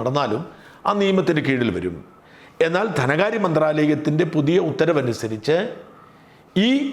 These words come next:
വ്യാപാര സംവിധാനം, ഈ വ്യവസായ സമ്പ്ര-,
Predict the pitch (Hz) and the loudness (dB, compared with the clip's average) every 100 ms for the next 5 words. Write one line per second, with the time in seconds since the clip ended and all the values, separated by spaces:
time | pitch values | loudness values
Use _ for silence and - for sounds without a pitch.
0 | - - 135 151 160 214 226 214 214 214 | -10 -2 0 2 2 0 0 0 0 0
1 | 247 - - 165 165 156 107 104 107 117 | -2 -8 -6 -2 2 0 0 -2 -2 0
2 | 190 208 147 156 - 180 180 - - 139 | 0 2 0 0 0 0 0 -2 -4 -4
3 | 139 | -2